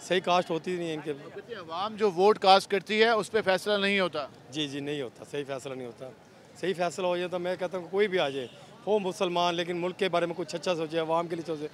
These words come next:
Speaker 1: कितने गरीब पिस रहे हैं आपको पता है?
Speaker 2: किससे आपको?
Speaker 1: तो वो तो अल्लाह के ऊपर होती है सर।
Speaker 2: कौन सी जमात कुछ बेहतर perform कर लेगी? वो तो अल्लाह पाक सबका मालिक रहीम करीम है।
Speaker 1: सर,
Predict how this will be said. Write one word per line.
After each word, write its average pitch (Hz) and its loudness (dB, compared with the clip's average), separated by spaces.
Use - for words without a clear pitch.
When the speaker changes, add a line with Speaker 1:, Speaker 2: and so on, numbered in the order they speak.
Speaker 1:
कितने 220 2
गरीब 185 2
पिस 185 -2
रहे 175 0
हैं 170 2
आपको 165 0
पता 190 0
है? 190 -4
Speaker 2:
किससे 196 4
आपको? 151 8
Speaker 1:
तो 233 -8
वो 277 -4
तो 233 2
अल्लाह 202 6
के 190 2
ऊपर 185 0
होती 156 0
है 147 -2
सर। 131 -4
Speaker 2:
कौन 120 -10
सी 233 -10
जमात 185 12
कुछ 208 -6
बेहतर 190 0
perform 165 0
कर 151 0
लेगी? 143 -2
वो 165 -2
तो 185 -6
अल्लाह 185 0
पाक 180 2
सबका 185 -4
मालिक 170 2
रहीम 160 -2
करीम 156 -4
है। 143 -10
Speaker 1:
सर, 175 -6